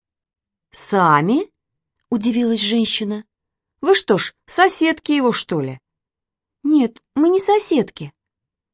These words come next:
«Хороши девчата», сказала Марья Степановна. «У моего племянника двое таких. Ух, и озорные». «Так вы не от мамаши Михаила Михайловича?» продолжала допытываться женщина в очках.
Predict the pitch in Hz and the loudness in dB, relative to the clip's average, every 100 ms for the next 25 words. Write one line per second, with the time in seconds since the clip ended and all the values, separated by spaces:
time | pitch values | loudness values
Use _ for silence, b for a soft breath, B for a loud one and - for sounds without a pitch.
0 | _ _ _ _ - 180 175 214 294 - | _ _ _ _ -10 -4 0 0 0 -2
1 | 165 131 131 139 - - 147 139 - 139 | 0 -2 -4 -12 -10 -8 -8 -8 -10 -16
2 | 143 _ _ _ _ _ _ - 165 151 | -16 _ _ _ _ _ _ -8 -4 -2
3 | 151 151 151 143 - - 147 147 143 147 | -2 0 -4 -6 -12 -8 -6 -6 -8 -14
4 | _ _ _ _ _ - 202 202 202 190 | _ _ _ _ _ 0 4 4 6 4
5 | 190 202 202 214 175 160 214 185 170 156 | 4 4 4 4 2 0 0 2 2 2
6 | 151 143 - 135 - _ _ _ - 277 | 0 -4 -6 -16 -18 _ _ _ -2 2
7 | 208 180 160 160 208 240 302 381 381 254 | 2 0 -2 0 0 0 2 0 0 -2
8 | 143 - _ _ _ _ _ _ _ _ | -6 -14 _ _ _ _ _ _ _ _
9 | _ _ _ - 277 - 262 339 339 285 | _ _ _ -4 -4 -2 2 6 6 4
10 | - 247 294 285 277 277 302 427 466 466 | 2 4 2 4 4 6 6 4 0 -2
11 | - 190 165 156 139 127 - - 127 _ | 2 2 2 -2 -4 -6 -10 -16 -18 _
12 | _ _ _ _ _ _ - 175 175 180 | _ _ _ _ _ _ -6 -4 0 2
13 | 175 165 160 180 180 147 156 180 165 160 | 2 2 0 -2 -4 -4 -6 -4 -2 -2
14 | 185 175 180 - 147 139 | -4 -4 -4 -6 -8 -12